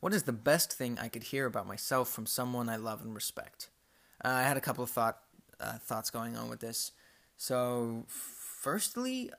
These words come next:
uh, that they appreciate me. Uh, yeah, yeah, that they appreciate me. That, that's a fantastic thing to hear, I think. So, that somebody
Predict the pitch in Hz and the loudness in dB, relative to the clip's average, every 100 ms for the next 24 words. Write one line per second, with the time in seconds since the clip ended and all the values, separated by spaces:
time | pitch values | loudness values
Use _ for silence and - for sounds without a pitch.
0 | _ - - - 131 139 139 143 196 165 | _ -14 -10 -2 2 4 2 2 4 4
1 | - 180 - 165 - 131 131 131 127 - | 4 0 2 2 0 -2 -2 -2 -4 -8
2 | - 50 50 50 50 - - - 147 160 | -8 -4 -2 -2 -4 -6 -10 -6 0 2
3 | 135 127 117 123 123 139 123 143 - 92 | 2 2 0 -2 -2 -2 0 -2 -4 -8
4 | - - - 139 135 151 151 - 139 127 | -14 -12 -4 -2 -2 -2 0 0 -2 -2
5 | 127 117 98 95 - - - - - - | 0 -2 -4 -10 -10 -10 -10 -12 -18 -20
6 | - - - - - 113 123 113 156 143 | -20 -20 -16 -2 0 0 0 4 4 6
7 | 139 | 2